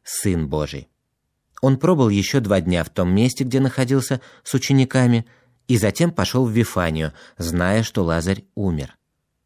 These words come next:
Многие иудеи пришли к сестрам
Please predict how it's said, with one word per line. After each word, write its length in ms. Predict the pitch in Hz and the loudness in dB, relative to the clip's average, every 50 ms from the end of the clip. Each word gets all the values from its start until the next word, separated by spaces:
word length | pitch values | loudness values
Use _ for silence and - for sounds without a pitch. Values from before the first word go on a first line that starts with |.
| _ _ _ _ _ _ _ _ _ _ - | _ _ _ _ _ _ _ _ _ _ -4
Многие 500 | 92 98 107 107 104 90 98 101 98 98 | -2 2 2 2 2 2 2 2 2 4
иудеи 540 | 98 98 90 90 113 120 117 98 82 - - - - - - _ _ _ | 2 2 0 2 2 2 4 2 0 -2 -8 -16 -20 -20 -20 _ _ _
пришли 340 | - 107 95 - - 113 | -2 -2 -2 0 -2 -2
к 80 | - - | -4 -2
сестрам 480 | - - 139 131 120 - 95 95 92 | 0 2 2 2 2 0 0 0 0